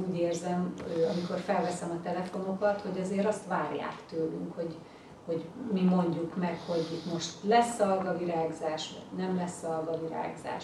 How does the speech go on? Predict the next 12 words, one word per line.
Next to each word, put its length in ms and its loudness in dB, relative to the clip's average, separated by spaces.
hogy 120 -2
meddig 440 2
fog 200 -8
tartani. 840 4
Tehát 300 6
előrejelezhető 1120 10
ez 180 4
bármilyen 640 4
szinten, 840 0
vagy 200 -6
lehet 280 -2
erre 260 0